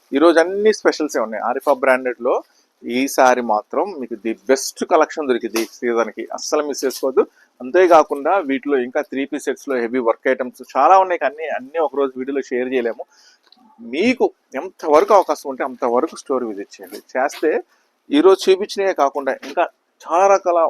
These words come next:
మోడల్స్, వెరైటీస్ ఉన్నాయి, అన్నీ చూడొచ్చు. ఎంతవరకు పాసిబిలిటీ ఉంటే అంతవరకు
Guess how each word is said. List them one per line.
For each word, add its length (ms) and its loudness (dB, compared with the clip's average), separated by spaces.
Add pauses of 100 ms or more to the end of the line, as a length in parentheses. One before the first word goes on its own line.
(160)
మోడల్స్, 320 2 (100)
వెరైటీస్ 360 -2
ఉన్నాయి, 240 -10
అన్నీ 360 -2
చూడొచ్చు. 320 2 (480)
ఎంతవరకు 540 4
పాసిబిలిటీ 500 2
ఉంటే 180 -4
అంతవరకు 460 0